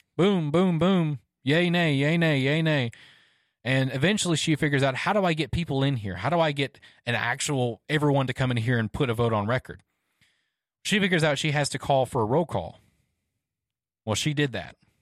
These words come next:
on one of these. It made everybody mad. She pissed off the Republicans.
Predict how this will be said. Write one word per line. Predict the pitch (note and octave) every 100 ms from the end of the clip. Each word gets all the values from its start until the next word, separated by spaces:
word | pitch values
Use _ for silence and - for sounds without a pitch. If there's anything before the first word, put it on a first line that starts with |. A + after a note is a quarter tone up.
| _ _ _ _
on | A2 A2
one | A2+
of | G#2+
these. | - - - _ _ _ _ _ _ _ _ _ _ -
It | C3 B2+
made | A#2 A2+ A2 -
everybody | C3 A#2+ A#2+ A#2 A2 G#2+ G#2+ G2+
mad. | G2 F#2 F2+ F2
She | - D3+
pissed | - - D3+ - -
off | C3+ C3+
the | A#2+
Republicans. | G#2 - - D#3 D3 - C#3 C3+ C3+